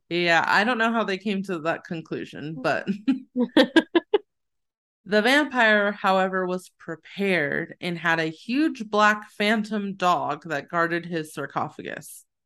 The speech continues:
Speaker 2: Dope.
Speaker 1: Mm-hmm. It also drank blood.
Speaker 2: Oh, what a shock.
Speaker 1: The ranchers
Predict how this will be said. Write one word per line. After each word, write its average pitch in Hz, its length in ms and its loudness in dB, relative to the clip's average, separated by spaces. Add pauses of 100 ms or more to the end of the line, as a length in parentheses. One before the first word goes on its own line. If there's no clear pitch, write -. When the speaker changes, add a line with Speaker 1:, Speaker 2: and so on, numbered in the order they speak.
(260)
Speaker 2:
Dope. 190 1040 8 (180)
Speaker 1:
Mm-hmm. 185 440 -2 (1700)
It 277 140 8
also 320 360 6
drank 190 280 0 (120)
blood. 180 480 2 (1000)
Speaker 2:
Oh, 254 160 2
what 214 180 2
a 175 40 -4
shock. - 240 -12 (640)
Speaker 1:
The 202 160 0
ranchers 214 840 0